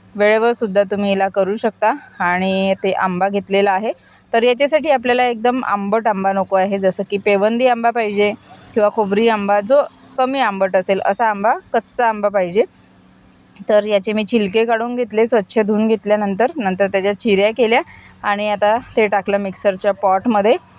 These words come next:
तर, अ, तुम्ही खलबत्त्यातसुद्धा हे कुटू शकता, पण मिक्सरला पटकन असं होईल. नंतर त्यामध्ये आपल्या आवडीनुसार मिरच्या टाकल्या, दोन मिरच्या घेतलेल्या आहे मी इथे. नंतर, अ, सांबार टाकला, भरपूर असा फ्रेश स्वच्छ धुतलेला.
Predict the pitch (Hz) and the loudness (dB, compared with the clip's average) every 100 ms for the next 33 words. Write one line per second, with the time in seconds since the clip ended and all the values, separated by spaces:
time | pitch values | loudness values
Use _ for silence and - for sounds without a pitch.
0 | - - - 220 226 233 233 233 240 220 | -20 -14 -2 0 2 2 4 2 0 0
1 | 208 208 233 247 277 240 233 254 247 - | 0 2 2 0 0 -2 0 -2 -2 -4
2 | 208 226 240 240 233 285 294 247 - 330 | 0 0 0 -2 -2 0 -2 -2 -2 -2
3 | 269 262 247 - 226 233 214 196 - 220 | 0 -2 -2 -4 -2 -2 -4 -6 -2 0
4 | 208 - 294 - 214 170 - - - - | 0 -2 -4 -2 0 0 -4 -18 -16 -6
5 | 220 226 254 262 247 240 247 247 262 - | -4 -2 0 0 0 2 4 4 2 -4
6 | 196 208 202 202 220 226 226 240 240 240 | -2 -2 0 -2 -2 -4 -2 -2 -2 -2
7 | 185 185 214 220 208 220 330 311 202 202 | -4 -2 0 0 0 -2 -2 0 0 2
8 | 196 185 202 202 190 196 202 202 208 214 | 0 0 0 -2 -2 -2 0 0 0 -4
9 | 208 202 269 - - - - 214 208 226 | -4 0 0 -2 -20 -16 -4 -2 0 2
10 | 226 226 233 240 - 196 185 240 247 240 | 4 4 2 -2 -4 -4 -2 -2 -2 0
11 | 233 233 208 - 196 214 214 220 214 214 | 0 0 -4 -6 -2 0 2 0 -2 0
12 | 196 202 - 220 196 - - 214 202 190 | 0 0 -2 -2 -2 -4 -2 0 0 -4
13 | 185 185 214 214 | -2 0 2 0